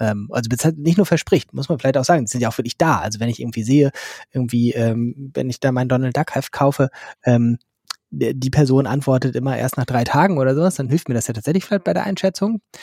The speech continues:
Oder ganz anderes Thema war bei uns gerade im, im Büro ein Thema beim Mittagessen. Eine Kollegin hat in ihrer Heimatkommune gesehen, dass die Bibliothek jetzt, ähm, vierundzwanzig Stunden am Tag, sieben Tage die Woche auf hat, ohne dass da jemand arbeitet die ganze Zeit.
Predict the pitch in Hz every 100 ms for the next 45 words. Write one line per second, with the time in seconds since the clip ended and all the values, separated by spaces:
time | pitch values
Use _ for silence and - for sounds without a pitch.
0 | - - _ 143 175 160 120 120 180 196
1 | 156 - 165 165 135 127 123 - 120 139
2 | - 127 123 113 123 123 120 123 123 120
3 | 120 - 120 113 185 196 135 123 156 147
4 | 120 156 170 147 143 127 123 - 127 147
5 | 139 127 123 120 117 107 131 165 - 131
6 | 127 123 117 135 - - 127 123 113 -
7 | 208 - 127 - 127 110 110 135 117 123
8 | 120 - 120 113 113 - 113 117 - 127
9 | 117 113 110 113 - - - - - 123
10 | 117 110 107 107 - 110 110 107 107 131
11 | 117 - - - - - - -